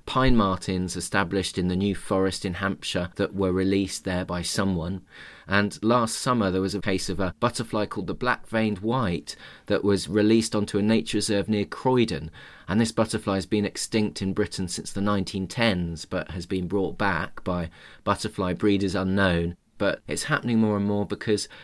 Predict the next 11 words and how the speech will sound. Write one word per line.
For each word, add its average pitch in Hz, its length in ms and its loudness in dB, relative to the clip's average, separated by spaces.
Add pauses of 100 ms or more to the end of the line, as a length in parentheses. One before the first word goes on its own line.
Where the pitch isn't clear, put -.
(140)
nature's 110 400 0
still 110 200 -2
in 107 100 2
crisis, 120 500 -4
and, 95 200 -2
and 104 220 -6
so 107 280 2
it, - 260 0
it's - 180 -6
interesting 113 560 -2
for 95 280 -4